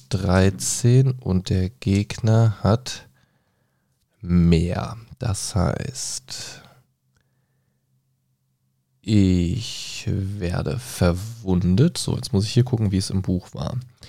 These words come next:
Falls die Standuhr einen erfolgreichen Treffer gegen Alice landet, wirf einen Würfel. So, die Zahl ist gerade. Dann trifft der mechanische Schrecken mit seinem schwingenden Pendel und verursacht drei Ausdauerpunkte Schaden.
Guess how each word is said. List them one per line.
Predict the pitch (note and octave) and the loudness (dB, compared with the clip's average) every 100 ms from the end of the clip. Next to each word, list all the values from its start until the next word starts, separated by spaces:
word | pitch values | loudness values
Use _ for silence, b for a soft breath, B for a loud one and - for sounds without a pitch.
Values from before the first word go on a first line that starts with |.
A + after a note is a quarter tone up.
| B B B B B B _ | B B B B B B _
Falls | - B2+ - | 0 2 2
die | - | -2
Standuhr | - A2+ A2+ | 2 4 4
einen | G2+ | 2
erfolgreichen | - A2+ - G2 G#2 | 4 4 4 0 0
Treffer | A2 G#2+ | -2 -2
gegen | G2+ - | -2 -2
Alice | A#2 C3 B2+ | 2 2 4
landet, | C3+ D3 A2+ | 2 2 2
wirf | F#2 - _ | -2 -2 _
einen | G#2+ A2+ A#2 G#2+ | -2 2 2 2
Würfel. | G2 E2+ - - - - - _ _ _ _ _ _ _ _ _ | 2 -2 -2 -10 -12 -20 -20 _ _ _ _ _ _ _ _ _
So, | _ - - _ _ | _ -20 -20 _ _
die | - | -12
Zahl | - F#2 | 0 2
ist | F2+ - - | 2 -2 0
gerade. | F#2 F#2 E2+ F2+ F2+ G2 E3+ - _ _ _ _ _ _ _ _ _ _ _ _ B B B B B B B B | 0 2 0 2 4 6 4 2 _ _ _ _ _ _ _ _ _ _ _ _ B B B B B B B B
Dann | A#2 - C3 C3 B2+ B2 E3+ A2 G#2+ | -6 -4 -2 -2 0 2 4 4 2
trifft | - E3+ - | 2 4 6
der | |
mechanische | A2 G#2 G#2+ A2 B2+ G#2 | 4 4 6 6 6 6
Schrecken | - - G2+ C#3 | 2 -2 0 4
mit | G#2+ | 4
seinem | G2+ F#2+ F#2 | 4 4 4
schwingenden | F2+ - G#2+ C#3 G2+ F#2 | 2 0 4 6 4 2
Pendel | - G2+ A2 C#3+ | 0 0 4 2
und | - A#2+ | 2 0
verursacht | - A2 G2+ - | 0 0 -2 -4
drei | G2 - G#2+ B2+ | -6 0 2 2
Ausdauerpunkte | B2+ A2 - G2 F#2+ G2 - F#2 - | 4 0 0 -4 -4 -2 -4 -4 -4
Schaden. | G2+ - G2 G#2 A#2+ B2+ - | -6 -6 -6 -8 -8 -10 -10